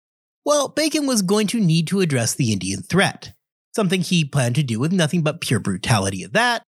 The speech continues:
He was also now allowed to raise an army. Everybody, of course, knew that this was a very risky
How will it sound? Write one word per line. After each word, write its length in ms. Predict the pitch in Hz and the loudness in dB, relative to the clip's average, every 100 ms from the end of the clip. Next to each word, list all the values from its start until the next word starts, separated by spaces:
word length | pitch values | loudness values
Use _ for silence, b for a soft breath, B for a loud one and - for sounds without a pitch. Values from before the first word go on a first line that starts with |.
| - | -2
He 240 | 262 262 | -2 -2
was 240 | 269 262 - | -2 -2 -2
also 320 | 233 262 277 | -2 0 0
now 340 | 233 151 156 247 | 0 2 2 0
allowed 540 | 233 107 98 135 - | 0 0 0 -2 -4
to 120 | - | -4
raise 280 | 247 135 95 | 0 0 -2
an 80 | 104 | -2
army. 340 | 143 202 113 - _ _ _ _ _ _ - | 0 0 -2 -8 _ _ _ _ _ _ -2
Everybody, 680 | 262 247 240 196 190 196 - | 0 0 2 2 2 0 0
of 260 | 180 160 | -2 -2
course, 260 | - 156 - | -2 -2 0
knew 160 | 131 | 0
that 160 | 120 120 | 0 0
this 220 | 127 123 | 0 -2
was 240 | 131 127 131 | 0 -2 0
a 140 | 175 160 | 0 0
very 420 | 120 123 117 123 | 0 0 0 -2
risky 420 | 101 - - 107 | -2 -4 -4 -10